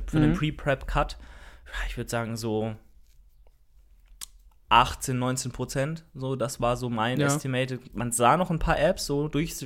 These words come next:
Speaker 1: durchschimmern,
Speaker 2: Mhm.
Speaker 1: aber weil ich weiß, wo das meiste Fett ist, weiß ich auch, dass
Speaker 2: Ja.
Speaker 1: ich nicht bei fünfzehn Prozent war. Und, ähm, da beweg ich mich jetzt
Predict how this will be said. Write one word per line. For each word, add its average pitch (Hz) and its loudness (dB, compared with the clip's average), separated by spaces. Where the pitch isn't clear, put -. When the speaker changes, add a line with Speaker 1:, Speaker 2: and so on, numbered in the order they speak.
Speaker 1:
durchschimmern, 160 4
Speaker 2:
Mhm. 160 -12
Speaker 1:
aber 113 6
weil 107 4
ich 117 -6
weiß, 117 4
wo 123 -2
das 117 -2
meiste 113 -2
Fett 110 -2
ist, 98 -4
weiß 98 -2
ich 98 -6
auch, 87 -2
dass 139 2
Speaker 2:
Ja. 131 -10
Speaker 1:
ich - -14
nicht - -8
bei 85 -4
fünfzehn 98 -10
Prozent - -10
war. 92 -6
Und, 98 -10
ähm, 92 -6
da 127 8
beweg 131 0
ich 127 -6
mich 131 -4
jetzt - -2